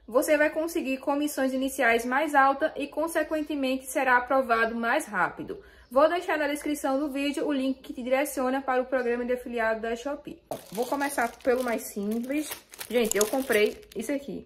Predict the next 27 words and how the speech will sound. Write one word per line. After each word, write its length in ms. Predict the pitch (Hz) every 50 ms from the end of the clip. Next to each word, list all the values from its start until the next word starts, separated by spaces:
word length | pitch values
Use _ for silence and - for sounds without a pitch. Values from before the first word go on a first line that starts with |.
| - _
tá? 200 | - 170 175 196 - - _ _ _ _ _
Vocês 140 | _ - 202
podem 280 | - - 196 196 196 196
achar 200 | 214 - 208 196
que 140 | - - 190
é 100 | 190 185
besteira, 420 | 185 190 190 - - 190 180 185
mas 280 | 190 185 185 208 208 208
não. 160 | 180 165 170 - - - - - - -
É, 380 | - 180 180 175 175 170 - -
eu 140 | 180 190
sinto 200 | 190 - 214 -
muita 200 | 202 202 208 302
falta 280 | 302 - 240 214 214 214
de 120 | 208 214
ter 100 | 214 -
um 80 | 202 208
negócio 380 | 214 208 208 196 202 214 - 196
desse 180 | 190 196 - - - - - -
em 120 | 214 240
casa 440 | 233 - 190 185 185 185 196 220 226 - -
pra 200 | - 208 190 196
separar 400 | - - 220 - 220 202 190 185
a 60 | 190
gema 260 | 196 196 190 190 190 196
do 80 | 220
ovo. 260 | 240 202 165 160 170